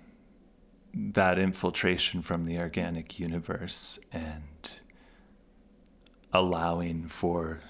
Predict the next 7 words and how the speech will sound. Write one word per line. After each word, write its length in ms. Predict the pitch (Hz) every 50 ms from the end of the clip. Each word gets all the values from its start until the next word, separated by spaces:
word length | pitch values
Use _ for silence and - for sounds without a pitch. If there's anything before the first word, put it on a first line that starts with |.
| - - - -
this 200 | - 90 85 -
grand 420 | - - 98 90 82 85 85 82
emergence, 880 | 87 82 80 82 85 85 87 - 85 82 92 - - - - - - - - - - - - - - - - - - - - - - - -
for 140 | - - 87
the 120 | 80 82
new 200 | 82 82 82 85 85
octave 440 | - - 494 480 440 - - 453